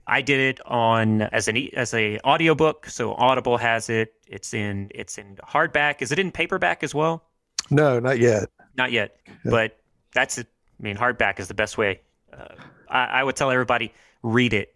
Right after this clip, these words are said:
Speaker 1: especially like me, if you're a history buff and also somebody that has dealt with mental health issues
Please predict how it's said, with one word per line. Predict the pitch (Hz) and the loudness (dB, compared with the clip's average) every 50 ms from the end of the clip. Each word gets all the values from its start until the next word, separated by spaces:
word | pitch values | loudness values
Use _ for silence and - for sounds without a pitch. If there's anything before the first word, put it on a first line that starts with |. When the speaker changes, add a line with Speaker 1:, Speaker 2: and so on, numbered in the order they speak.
| _ - | _ -12
Speaker 1:
especially | 101 - - 202 208 - - 190 175 175 - _ - | -12 -4 -2 -2 0 0 0 0 0 -2 -2 _ -4
like | 117 110 - | -4 -2 0
me, | 185 190 185 | 2 2 2
if | - - | 2 2
you're | 151 135 | 2 2
a | 131 | 2
history | 160 165 - - 170 151 | 2 0 0 2 2 2
buff | - 151 147 147 143 - _ _ - - - | 2 2 2 2 0 -4 _ _ -20 -14 -10
and | 120 120 120 | -6 -4 -2
also | 123 123 - - 139 | -2 -2 -2 -2 -2
somebody | 123 - - 131 135 127 120 123 110 101 - | -2 -2 -4 -2 -2 -2 -2 -2 -4 -4 0
that | 113 113 110 - | 0 0 0 0
has | 123 113 - | -2 -4 -2
dealt | - - 110 110 - | 0 0 0 0 0
with | 110 107 95 - | -2 -4 -2 -2
mental | 110 113 107 - 113 104 | -2 -2 -2 0 0 0
health | 117 104 101 - - | 0 0 -2 -2 -4
issues | 101 - - - 104 98 98 92 - - | -6 -6 -6 -8 -10 -8 -8 -8 -10 -10